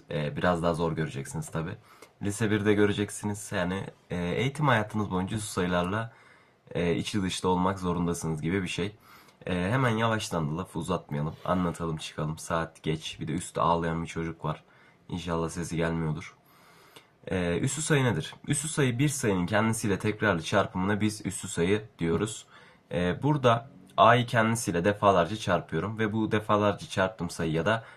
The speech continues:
n tane diyorum. N burada yedi ise A yedi defa kendisiyle çarpılmış.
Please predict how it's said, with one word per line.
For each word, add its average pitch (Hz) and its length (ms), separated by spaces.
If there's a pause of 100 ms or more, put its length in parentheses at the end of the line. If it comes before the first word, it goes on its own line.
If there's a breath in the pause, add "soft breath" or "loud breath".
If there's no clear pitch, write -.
(180 loud breath)
n 104 180
tane 82 320
diyorum. 82 280
N 117 220
burada 113 200
yedi 110 220
ise 107 380
A 95 180
yedi 92 280
defa 82 280
kendisiyle 80 460
çarpılmış. 85 600